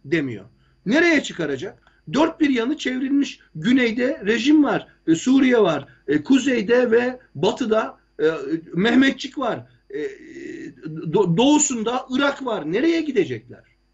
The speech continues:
Ha, şimdilik Menbiş'tekileri aldı, taşıdı Fırat'ın doğusuna. E, bir adım sonrası Fırat'ın doğusu olacak. Orada da biz beraber yap-, nasıl yapacağız beraber? Ya bunlar gerçek değil. Bunlar fantazi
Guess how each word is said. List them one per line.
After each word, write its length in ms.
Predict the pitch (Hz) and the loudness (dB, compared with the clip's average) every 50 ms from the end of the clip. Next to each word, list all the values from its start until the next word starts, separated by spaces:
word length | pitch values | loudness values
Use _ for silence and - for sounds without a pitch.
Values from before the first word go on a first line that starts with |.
| _ _ _ _ _ _ _ _ _ _ _ | _ _ _ _ _ _ _ _ _ _ _
Ha, 140 | 208 214 208 | -2 -2 -2
şimdilik 480 | - - 294 277 240 240 254 254 - | 0 0 0 2 2 0 -2 -4 -2
Menbiş'tekileri 800 | 254 247 262 277 269 247 - - 226 208 - 214 208 208 208 226 | 0 2 4 4 4 2 0 -2 -6 -6 -4 2 2 4 4 4
aldı, 520 | 220 220 240 240 220 175 160 196 240 277 - _ _ _ _ _ | 2 2 2 2 2 2 2 2 0 0 -4 _ _ _ _ _
taşıdı 360 | - 247 247 - 269 254 262 | -2 -2 0 0 -2 -4 -4
Fırat'ın 420 | 247 - 214 190 165 - 180 165 147 | -4 -2 -4 -4 -4 -4 -6 -6 -2
doğusuna. 400 | 147 143 139 135 123 135 139 139 | 2 2 2 0 0 -6 -6 -2
E, 180 | 151 180 175 | -2 -2 2
bir 160 | 170 294 320 294 | 2 2 2 2
adım 200 | 277 294 262 247 | 2 0 -2 -4
sonrası 440 | - 269 233 220 226 208 - - | -4 -4 -4 -4 -4 -4 -6 -8
Fırat'ın 440 | 254 - - 233 220 220 285 302 269 | -8 -4 -2 -2 -2 0 -2 -2 2
doğusu 300 | 220 214 214 220 - 320 | 4 4 4 4 0 -6
olacak. 420 | 311 254 202 185 170 302 302 - _ _ - _ _ | -4 -2 -2 -2 -2 -6 -10 -12 _ _ -20 _ _
Orada 360 | - 202 220 233 240 302 302 311 | 4 4 4 4 2 0 -2 -4
da 120 | 285 285 | -6 -6
biz 180 | 311 285 - - | -8 -8 -6 -4
beraber 440 | 247 233 247 240 247 262 269 247 | -4 -2 -2 -2 -2 -4 -4 -4
yap-, 220 | 240 214 196 - - | -2 -2 -4 -4 -2
nasıl 260 | 175 220 247 - 370 | -4 -4 -4 0 -2
yapacağız 480 | 381 302 - 285 240 214 180 147 127 127 | -2 -2 -2 -4 -2 -2 -2 -2 -4 -6
beraber? 360 | 135 117 110 95 87 - - _ _ _ _ _ _ _ _ _ _ _ _ _ _ _ _ _ | -10 -10 -10 -14 -16 -18 -20 _ _ _ _ _ _ _ _ _ _ _ _ _ _ _ _ _
Ya 220 | 170 165 160 160 | -4 -4 -2 0
bunlar 320 | 190 254 262 269 285 285 285 | 4 4 6 6 6 4 2
gerçek 640 | - 208 220 226 240 - - 294 285 - - _ _ _ _ _ | 0 0 0 0 0 -2 -4 -6 -6 -8 -12 _ _ _ _ _
değil. 400 | 139 185 233 220 185 185 269 - _ _ _ _ _ _ _ _ - | -8 -6 -4 -4 -4 -6 -8 -14 _ _ _ _ _ _ _ _ -10
Bunlar 480 | 151 180 220 240 247 254 269 277 285 | -6 -6 -4 -2 -2 -2 -2 -2 -4
fantazi 720 | - - 214 - - 214 233 233 202 190 233 240 247 277 | -2 -2 0 0 0 0 -2 -2 -2 -2 -4 -6 -6 -8